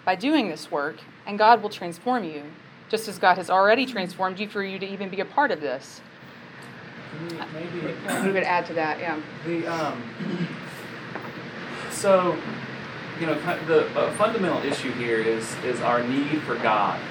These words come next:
Speaker 2: um, and to, to disagree with Pelagius doesn't mean you have to go full-on Augustinian here and believe, or even full-on Calvin and believe, "Well, then it must be all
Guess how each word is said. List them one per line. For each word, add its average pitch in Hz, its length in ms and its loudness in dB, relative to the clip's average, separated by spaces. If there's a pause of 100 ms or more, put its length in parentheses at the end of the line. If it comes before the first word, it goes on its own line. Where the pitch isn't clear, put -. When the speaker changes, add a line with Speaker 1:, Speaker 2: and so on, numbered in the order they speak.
(600)
Speaker 2:
um, 113 500 2 (420)
and 131 480 0 (640)
to, 151 520 4 (960)
to 139 260 2
disagree 175 400 4
with 151 140 4
Pelagius 127 440 0
doesn't 151 240 4
mean 139 120 4
you 127 140 2
have 127 200 0
to 117 60 -4
go 117 200 8 (240)
full-on 120 420 2
Augustinian 117 880 -2 (460)
here 113 280 6
and 113 180 0
believe, 120 440 0
or 120 160 6
even 113 200 -2
full-on 117 460 4
Calvin 120 460 6
and 104 140 -6
believe, 110 360 -2
"Well, 107 220 2
then 113 140 -2
it 107 60 -4
must 113 220 -2
be 113 100 -2
all 117 240 4